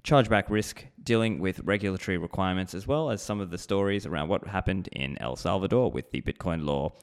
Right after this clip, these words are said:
and what's coming up next with international adoption of Bitcoin.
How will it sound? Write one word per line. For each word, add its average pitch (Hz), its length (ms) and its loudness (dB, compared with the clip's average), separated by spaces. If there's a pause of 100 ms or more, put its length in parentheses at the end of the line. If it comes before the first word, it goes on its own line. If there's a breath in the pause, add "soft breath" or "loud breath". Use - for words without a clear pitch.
(100)
and 73 340 0 (300 loud breath)
what's 69 260 0
coming 69 300 -2
up - 120 -4
next 104 360 2
with 67 160 -4
international 53 720 -6
adoption - 520 2
of 50 320 -2
Bitcoin. 55 420 2